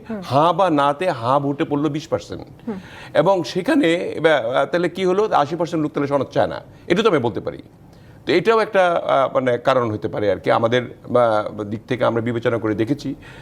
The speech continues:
Speaker 2: যে যদি একটা, আহ, আহ, গণভোটে, আহ, যদি সেই দিনই হয় আপনার জাতীয় নির্বাচনের সঙ্গে, তাহলে জাতীয় নির্বাচনের, আহ, যে প্রার্থীকে ভোট দেওয়ার জন্য আসবে, তারা তো অনেক ভোটাররা আসবে।
Speaker 1: হুম।
Speaker 2: এবার আশা করা যায় যে আশি পার্সেন্ট লোক ভোট দিবে,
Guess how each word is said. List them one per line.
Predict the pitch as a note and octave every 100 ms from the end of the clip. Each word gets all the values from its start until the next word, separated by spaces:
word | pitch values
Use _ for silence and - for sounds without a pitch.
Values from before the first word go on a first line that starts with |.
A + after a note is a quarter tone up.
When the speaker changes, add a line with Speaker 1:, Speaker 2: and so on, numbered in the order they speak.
| -
Speaker 2:
যে | G#2 B2 D#3+ F#3 - - - G#2+
যদি | B2 C#3 F#3 G#3+ - -
একটা, | B2+ - D#3+
আহ, | C3+ A#2 A#2 A2 A2
আহ, | A2
গণভোটে, | A#2 C3+ B2+ C#3+ D#3 D#3 D#3+ - - -
আহ, | A2 G#2+ A2
যদি | C3+ C3
সেই | B2+ D#3
দিনই | E3 G3 C#3+
হয় | G2+ F#2+ - - -
আপনার | A2 G#2 G#2+
জাতীয় | B2+ C3
নির্বাচনের | A#2+ A2 A2
সঙ্গে, | G#2+ C3 A2 D#2+ - - - -
তাহলে | C#3+ E3+
জাতীয় | D3+ D#3 E3 F3
নির্বাচনের, | F3 F3 F3+ F3+ E3+
আহ, | - - - -
যে | B2 C#3 C#3 C#3
প্রার্থীকে | D3+ - F3 F#3+
ভোট | G#2+ D#3
দেওয়ার | D3 F#3 D3+
জন্য | D#3 D3+
আসবে, | A2 - G#2 G#2+ - - - -
তারা | D3+
তো | F3
অনেক | D3 F#3 G#3+ C#3+
ভোটাররা | B2+ A#2+ G2 F2+
আসবে। | D#2+ D#2 -
Speaker 1:
হুম। | F3+ E3+ -
Speaker 2:
এবার | D#3+ E3
আশা | D3+ F3+
করা | E3 D#3+
যায় | D3+ C#3+
যে | C#3+
আশি | C3+ F3
পার্সেন্ট | D3+ C3 C3+
লোক | B2 G2+
ভোট | G#2+ F2
দিবে, | F#2